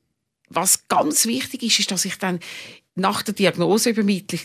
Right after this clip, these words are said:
nicht grad sagen, nicht grad reden, sondern schauen, was kommt. Bei der einen ist es, „Ja, eben,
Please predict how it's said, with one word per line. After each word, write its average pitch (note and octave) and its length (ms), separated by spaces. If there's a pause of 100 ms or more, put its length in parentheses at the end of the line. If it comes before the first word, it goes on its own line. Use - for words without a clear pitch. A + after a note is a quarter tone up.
nicht F#3 280
grad D3 240
sagen, F3+ 500
nicht E3 200
grad - 280 (120)
reden, G#3 340
sondern D3 400 (300)
schauen, F#3+ 480
was - 320
kommt. - 720 (1120)
Bei G#3 80
der - 200
einen B3 380
ist - 220
es, - 320 (680)
„Ja, G#2 260 (380)
eben, C#3+ 240